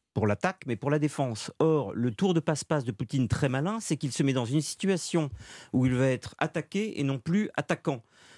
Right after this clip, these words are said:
En faisant ces quatre Anschluss, il va considérer maintenant que si on réclame le retour de ces territoires, il sera l'agressé. Donc, il pourra retomber dans la logique de la bombe nucléaire qui est «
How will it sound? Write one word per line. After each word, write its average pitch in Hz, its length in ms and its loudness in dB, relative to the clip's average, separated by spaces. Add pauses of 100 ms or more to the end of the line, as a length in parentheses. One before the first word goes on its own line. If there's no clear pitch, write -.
(140)
En 156 80 2
faisant 175 280 0
ces 143 160 -2
quatre 170 300 -2
Anschluss, - 600 -2
il 135 100 0
va 147 100 2
considérer 170 480 0
maintenant 165 320 0
que 127 120 -2
si 190 300 0
on 156 140 2
réclame 160 560 2
le 123 40 -2
retour 139 360 0
de 123 80 2
ces 117 160 0
territoires, 160 640 0
il 147 120 2
sera 175 360 4
l'agressé. 156 520 2 (280)
Donc, 165 360 2
il 143 160 -4
pourra 147 280 2
retomber 196 600 2
dans 151 100 4
la 131 100 2
logique 147 460 2
de 123 80 4
la 117 160 4
bombe 135 200 -2
nucléaire 127 560 0
qui 131 200 2
est « 190 160 2